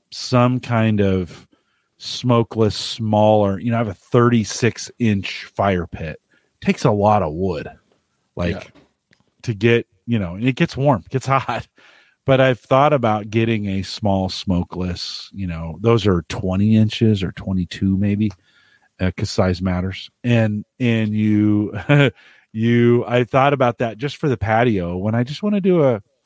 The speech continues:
Speaker 1: you know, a quick fire, you know, go out, enjoy a cocktail on maybe a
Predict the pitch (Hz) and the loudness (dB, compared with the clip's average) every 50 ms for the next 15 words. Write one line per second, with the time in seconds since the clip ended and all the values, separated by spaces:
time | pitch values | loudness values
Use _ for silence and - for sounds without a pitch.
0 | _ _ _ _ _ _ _ _ _ _ - 131 127 127 123 120 113 110 - - | _ _ _ _ _ _ _ _ _ _ -2 0 0 2 0 0 -4 -6 -2 0
1 | 151 156 - - - 143 151 160 170 175 185 165 - _ _ - 139 139 147 147 | 0 0 0 0 0 0 2 2 0 -2 -4 -8 -12 _ _ -6 -4 -4 -2 -4
2 | 139 135 131 127 127 110 117 120 110 127 123 120 113 - - 113 113 - - 143 | 0 0 0 0 0 -2 -6 -4 0 2 2 2 0 -2 -4 -6 -6 -4 -2 0
3 | 131 127 127 123 120 117 113 110 107 107 107 104 110 107 104 98 95 90 85 | 2 2 2 2 2 0 0 0 0 0 0 2 2 2 2 0 0 -4 -6